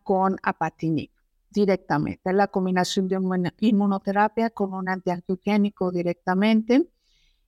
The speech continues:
Y este es un estudio fase dos que fue presentado vía oral. El estudio es el cap cero cuatro y que se comenta que las pacientes con cáncer de endometrio tienen una alta probabilidad de desarrollar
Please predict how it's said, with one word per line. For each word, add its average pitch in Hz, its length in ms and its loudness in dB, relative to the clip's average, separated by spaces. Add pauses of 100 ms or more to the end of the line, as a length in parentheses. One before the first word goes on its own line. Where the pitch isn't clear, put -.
Y 269 260 2
este 254 420 2
es 233 160 -4
un 226 100 0
estudio 214 420 0
fase 196 460 -6
dos 220 400 0
que - 160 -6
fue 196 160 -4
presentado 180 800 -4
vía 170 240 -2
oral. 202 400 4
El 185 140 0
estudio 180 720 -2 (280)
es 190 360 -2
el 170 180 -2
cap 180 220 -2
cero 175 420 -6
cuatro 220 560 2 (420)
y 254 320 0
que 226 360 4
se 220 180 -4
comenta 214 540 0
que 196 320 0
las 180 180 -2
pacientes 190 560 -6
con 175 160 -4
cáncer 185 320 -6
de 185 120 -8
endometrio 180 640 -2
tienen 185 420 -6
una 180 840 -12
alta 240 320 2
probabilidad 185 840 -2
de 190 100 0
desarrollar 190 760 0